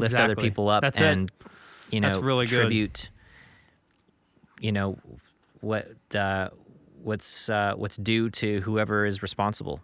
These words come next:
Speaker 2: Like, uh, like,
Speaker 1: Mm-hmm.
Speaker 2: even, like, just recognizing what Jesus did,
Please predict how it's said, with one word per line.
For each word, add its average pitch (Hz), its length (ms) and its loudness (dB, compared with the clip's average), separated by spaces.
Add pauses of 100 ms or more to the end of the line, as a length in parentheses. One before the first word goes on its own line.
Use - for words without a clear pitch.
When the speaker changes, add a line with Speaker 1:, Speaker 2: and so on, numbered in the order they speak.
(140)
Speaker 2:
Like, 95 280 -4
uh, 92 200 -8
like, 98 180 -6 (300)
Speaker 1:
Mm-hmm. 123 280 -6 (160)
Speaker 2:
even, 127 280 2
like, 110 240 2 (420)
just - 240 -4
recognizing 95 760 0
what 92 220 -4
Jesus 87 300 -4
did, 71 200 -8